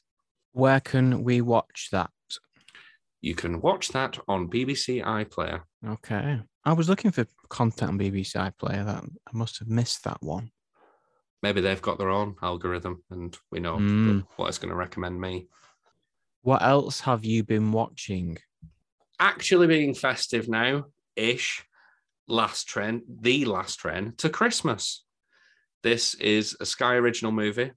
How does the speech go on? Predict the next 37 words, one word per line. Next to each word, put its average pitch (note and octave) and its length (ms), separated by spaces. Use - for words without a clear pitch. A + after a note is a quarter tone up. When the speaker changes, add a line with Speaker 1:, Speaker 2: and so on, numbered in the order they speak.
Speaker 2:
that G#2+ 100
you - 80
can G2 160
catch - 320
on G2 220
Now F#2 180
T - 160
V F2+ 320
or F2 220
Sky F#2+ 540
if F2+ 200
you're F2 100
willing F2+ 320
to E2+ 300
basically E2+ 520
sign E2+ 300
quite - 260
a - 40
significant - 540
amount E2 240
of F2+ 80
your G2+ 120
wage G2+ 260
away G2+ 240
to - 100
that G#2 200
each G2+ 200
month. B2+ 260
And A2 400
Michael C3 500
Sheen B2+ 720
stars G#2+ 640
as G2+ 340
a F#2+ 100
seemingly D3+ 580
wealthy C3 440
businessman A2 760